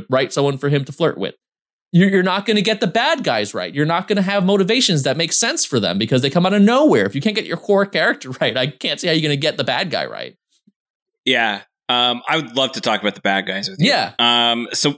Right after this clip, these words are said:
Speaker 2: we've, we've got a few to, to, to talk
Speaker 1: We
Speaker 2: through,
Speaker 1: do.
Speaker 2: right? I mean, it's really, it's just the one in Amazing One.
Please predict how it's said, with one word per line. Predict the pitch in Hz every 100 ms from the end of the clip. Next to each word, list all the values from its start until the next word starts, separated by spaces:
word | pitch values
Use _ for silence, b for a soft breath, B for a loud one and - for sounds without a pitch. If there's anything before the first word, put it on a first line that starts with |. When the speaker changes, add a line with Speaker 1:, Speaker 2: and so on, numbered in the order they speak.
| -
Speaker 2:
we've, | 170 151 -
we've | 160 151
got | 180
a |
few | 165 190 226
to, | 214 208 185
to, | - 196 190 185
to | 202
talk | 180 208 - -
Speaker 1:
We | 214
Speaker 2:
through, | 165
Speaker 1:
do. | 151
Speaker 2:
right? | 110 143 165 147
I |
mean, | 143 143
it's | 139 147
really, | 160 190 185
it's | 147 -
just | - 156 -
the |
one | 170 175 185 185 185
in | 180 185 180 180 180 180
Amazing | 165 147 160 175 160 120
One. | 113 113 139